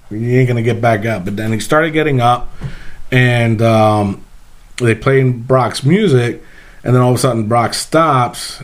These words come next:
and then Dean is in the ring calling Brock to come back. So Brock comes back. They start duking it out again, and, uh, Roman shows up, and, uh, he didn't come in through the crowd. He came in through the stage,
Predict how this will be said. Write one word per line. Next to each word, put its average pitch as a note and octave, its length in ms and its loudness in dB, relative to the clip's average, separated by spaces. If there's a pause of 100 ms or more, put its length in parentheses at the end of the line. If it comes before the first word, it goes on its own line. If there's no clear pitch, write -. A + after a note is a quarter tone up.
and A2 160 0
then G#2+ 220 -2
Dean A#2+ 260 2
is - 340 -6
in A#2+ 140 0
the A2 80 0
ring A#2+ 720 -2
calling A2+ 340 -2
Brock A2 320 0
to - 80 -12
come G#2 240 -4
back. - 460 0 (840)
So B2+ 600 0 (440)
Brock A2+ 300 -2
comes G#2+ 240 -2
back. D3 380 0 (560)
They A2 140 2
start - 440 0 (260)
duking C3+ 320 2
it A#2+ 120 0
out D#3+ 200 2
again, D#3 580 -2 (480)
and, B2+ 400 2
uh, A#2+ 240 4
Roman D3 340 2
shows C#3 420 2
up, C#3 440 0 (360)
and, A#2 340 0
uh, G#2 560 2 (320)
he B2+ 100 4
didn't E3 180 -2
come A3 160 0
in A3+ 80 -6
through G#3+ 140 -2
the D#3 60 0
crowd. D3+ 320 0
He G2+ 60 -8
came C3 220 0
in B2+ 100 2
through B2+ 220 -2
the A2 80 -8
stage, - 600 -6